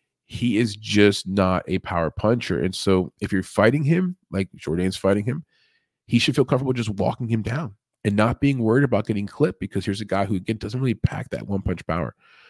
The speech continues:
Neither guy does a lot of wrestling, but again, I mentioned before, Woodson is pretty good with jiu-jitsu and Jourdain has some submissions as well. I would be surprised, though, if it becomes a wrestling match. For Woodson, he works hard to keep it in the feet. He's actually got pretty good takedown defense as well. So to me, this fight plays out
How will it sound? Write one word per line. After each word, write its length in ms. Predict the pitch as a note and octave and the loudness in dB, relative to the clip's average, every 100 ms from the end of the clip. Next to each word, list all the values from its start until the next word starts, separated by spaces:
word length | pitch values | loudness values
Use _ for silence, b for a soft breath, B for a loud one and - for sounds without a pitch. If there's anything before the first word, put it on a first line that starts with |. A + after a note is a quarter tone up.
| b b b b b b | b b b b b b
Neither 160 | C#3+ G#3 | 6 8
guy 120 | G3+ | 8
does 120 | F#3+ | 8
a 40 | F3+ | 6
lot 120 | F3 | 6
of 80 | D3+ | 6
wrestling, 640 | D3+ D#3 - E3+ D#3+ D#3 _ _ | 6 4 2 0 0 -8 _ _
but 120 | B2 | 2
again, 200 | A2 A#2+ | 6 6
I 120 | A2 | 6
mentioned 320 | G#2 A2 - G#2+ | 4 0 0 0
before, 320 | G2 G#2+ F#2+ | 0 4 4
Woodson 420 | E2+ G#2 - C3 | 4 2 4 0
is 180 | F#2 G#2 | -2 -6
pretty 360 | - G#2 A#2 | -4 0 2
good 140 | B2 B2+ | 4 2
with 100 | A#2 | 2
jiu-jitsu 480 | A#2+ A2+ - A#2+ - | -2 -4 0 -2 0
and 280 | G#2+ A2+ A2 _ | -4 -4 -10 _
Jourdain 320 | A2 G#2 G2 G2+ | 4 4 4 0
has 200 | F#2 - | -4 -4
some 120 | G#2 | -8
submissions 400 | G2 G2 G#2 F#2+ | -4 -4 -4 -6
as 100 | G2+ | 0
well. 280 | F#2+ C2+ - _ _ - | 0 0 -8 _ _ -4
I 60 | D#3+ | 0
would 120 | G#3+ | 2
be 80 | G#3 | 0
surprised, 720 | - D3+ - - B2 C3+ B2+ | -2 -4 -4 -4 0 0 0
though, 80 | C3 | 0
if 80 | A2 | -2
it 40 | |
becomes 280 | G#2 - G#2 | -6 -8 -8
a 20 | |
wrestling 340 | G2 F#2 - F2 | -6 -6 -6 -10
match. 240 | C#2+ - B B | -10 -14 B B
For 100 | - | -2
Woodson, 440 | A2+ D3 C#3+ F3 C#3 B B | 2 0 2 0 0 B B
he 160 | - D#3 | -6 -2
works 220 | D3+ - | -4 -2
hard 220 | - A#2 | 2 2
to 40 | |
keep 160 | A2+ B2 | 2 -2
it 60 | A#2+ | -2
in 40 | |
the 100 | A2 | -4
feet. 280 | - G2 - | -2 -2 -2
He's 140 | F#2 F#2+ | -4 -2
actually 300 | F2+ A2 - | -2 -4 -4
got 220 | D#2+ - | -6 -6
pretty 220 | - F#2+ | -4 -4
good 180 | G2+ G2+ | 0 -2
takedown 240 | - F#2+ F#2+ | 0 0 0
defense 300 | F#2+ F2+ F#2 | -2 -4 -8
as 100 | G2+ | 2
well. 260 | G2 F#2 b b b - | 2 2 b b b -14
So 80 | - | 0
to 80 | |
me, 60 | D3 | 4
this 120 | C#3+ | 4
fight 220 | B2+ A#2 | 4 2
plays 200 | - A2 | 0 0
out 200 | G#2 E2+ | 0 -2